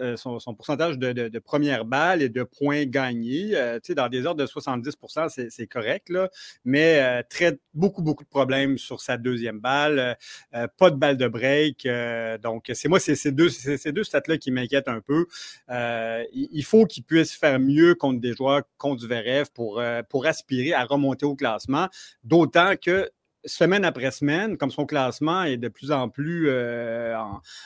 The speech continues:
en, en danger en ce moment, il va avoir des premiers tours, deux-, deuxième tour difficiles.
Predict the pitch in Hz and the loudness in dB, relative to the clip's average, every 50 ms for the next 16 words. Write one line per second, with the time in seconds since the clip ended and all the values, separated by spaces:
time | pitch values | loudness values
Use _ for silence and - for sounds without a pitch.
0 | - _ - 113 107 107 113 131 147 135 _ _ _ _ - 113 117 120 135 127 | -18 _ -8 -8 -6 -6 -8 -12 -14 -18 _ _ _ _ -4 -4 0 2 2 2
1 | 131 127 120 170 180 165 151 - - 135 123 123 143 165 185 170 135 135 139 185 | 2 2 4 4 4 4 2 2 0 0 2 2 2 2 2 2 2 2 4 2
2 | 202 151 143 135 139 - 156 143 156 175 180 170 - 226 220 147 143 160 156 127 | 2 2 0 0 2 2 2 4 4 4 2 4 2 2 2 2 0 0 2 2
3 | 139 160 151 151 139 135 226 226 190 127 117 160 - - - - - 220 214 151 | 2 2 2 2 2 2 0 0 -2 -2 -4 -6 -8 -8 -8 -2 0 0 0 0
4 | 120 | -2